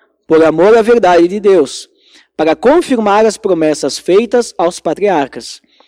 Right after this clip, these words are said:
a fim de que os gentios glorifiquem a Deus por sua misericórdia, como está escrito:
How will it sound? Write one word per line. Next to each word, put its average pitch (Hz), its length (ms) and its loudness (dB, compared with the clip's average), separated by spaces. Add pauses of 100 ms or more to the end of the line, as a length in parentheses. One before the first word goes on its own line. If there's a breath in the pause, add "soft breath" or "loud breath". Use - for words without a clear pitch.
(100)
a 151 140 0
fim 247 340 0
de 175 100 0
que - 120 -4
os 156 100 0
gentios 196 540 -4
glorifiquem 185 600 -2
a 165 60 0
Deus 185 400 0
por - 200 -8
sua 220 180 -2
misericórdia, 208 840 -2 (540 soft breath)
como 294 300 2
está 254 240 0
escrito: 202 600 -4